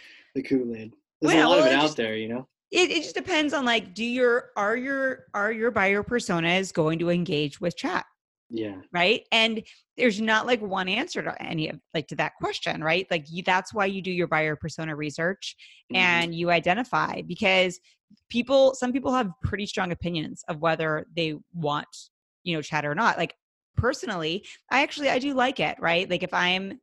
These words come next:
Speaker 2: as a consumer, if I'm on someone's side, or even, like, for, in my business role, if I'm looking for a quick answer to a question, I'm, I'm, I'm gonna gravitate towards the chat because I, I'm impatient and I want the answer right
Speaker 1: Right.
Speaker 2: then, right,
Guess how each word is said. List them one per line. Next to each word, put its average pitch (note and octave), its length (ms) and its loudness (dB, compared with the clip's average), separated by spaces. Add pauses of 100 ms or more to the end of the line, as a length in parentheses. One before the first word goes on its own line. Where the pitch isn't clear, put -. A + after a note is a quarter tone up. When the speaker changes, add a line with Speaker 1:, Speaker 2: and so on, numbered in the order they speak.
(140)
Speaker 2:
as F3+ 140 0
a F3+ 60 0
consumer, E3+ 800 -4 (320)
if F#3 100 -4
I'm F#3+ 160 0
on G3 100 -2
someone's F3+ 300 -4
side, E3 200 2
or F3 80 0
even, G#3 340 -4
like, F#3 160 -2 (180)
for, F#3 260 -2
in G3 140 -4
my E3+ 140 2
business G#3 440 -2
role, D#3+ 420 4 (300)
if F3 80 -2
I'm G#3 140 0
looking A3+ 260 -4
for G3+ 180 0
a F#3 60 0
quick - 260 -6 (100)
answer E3+ 400 -2
to F3 180 -4
a D3+ 40 -4
question, B3 680 -2 (340)
I'm, F#3+ 340 -2
I'm, G3 220 -2 (600)
I'm F#3+ 140 0
gonna A3 200 0
gravitate E3+ 500 -2
towards D3+ 260 -6
the D#3+ 100 -8
chat - 300 -4
because F3 240 -4
I, E3+ 240 0 (140)
I'm F3 340 -4
impatient G3+ 600 -6
and E3 140 -4
I E3 60 -4
want E3 180 -4
the F3 140 -8
answer E3 220 -6
right D#3 160 0
Speaker 1:
Right. F#3+ 80 -4
Speaker 2:
then, C#3+ 280 -6
right, E3 220 2